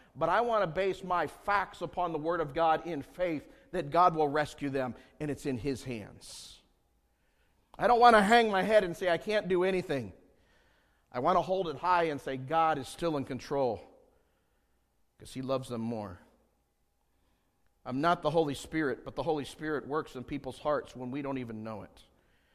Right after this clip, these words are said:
And Caleb stilled the people before Moses in verse thirty and said, "Let us go up at once and possess it, for we are well able to overcome it." Now, I don't think Caleb was like Lucas, my son.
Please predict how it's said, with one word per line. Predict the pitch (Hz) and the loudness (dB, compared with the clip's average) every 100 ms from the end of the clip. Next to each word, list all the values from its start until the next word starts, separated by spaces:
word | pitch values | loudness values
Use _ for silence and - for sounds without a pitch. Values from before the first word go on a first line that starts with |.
| _ _ _ _ - | _ _ _ _ -20
And | - | -2
Caleb | 202 202 175 | 6 6 6
stilled | - 196 185 | 2 0 0
the | 156 | -2
people | - 214 165 | -6 -6 -2
before | 151 156 175 | -2 0 0
Moses | 165 170 175 147 143 | 2 2 0 -2 -10
in | 143 | -10
verse | 143 165 - | -6 -6 -6
thirty | - 170 160 123 - - _ - | -6 -4 -4 -8 -14 -20 _ -14
and | 143 | -6
said, | 180 151 | -2 2
"Let | 180 | 2
us | 202 | 2
go | - 175 | 0 2
up | 180 175 | 2 2
at | 151 | -2
once | 170 160 | -2 -2
and | 139 | -6
possess | - 143 147 151 - | -6 -4 0 -2 -2
it, | 123 - - _ _ _ _ - | -10 -12 -20 _ _ _ _ -4
for | 170 | -4
we | 143 180 185 | -2 2 6
are | 170 | 6
well | 139 143 165 175 175 | 4 2 4 4 2
able | 151 160 135 127 | 0 -2 -2 -4
to | 127 135 | -4 -6
overcome | 139 139 135 120 104 - - 147 120 | -2 -2 -2 -6 -6 -14 -10 -6 -6
it." | 92 - - _ _ _ _ _ - | -8 -18 -20 _ _ _ _ _ -4
Now, | 208 208 | 2 4
I | 214 277 | 4 6
don't | 302 240 | 6 4
think | 220 196 - | 0 -2 -2
Caleb | 214 196 165 | -2 2 2
was | 160 147 | 0 2
like | 156 139 | 2 2
Lucas, | 147 139 95 - - - - _ _ _ _ - | 0 -2 -6 -12 -14 -16 -20 _ _ _ _ -8
my | 127 123 | -4 -4
son. | - 131 87 | -2 -4 -6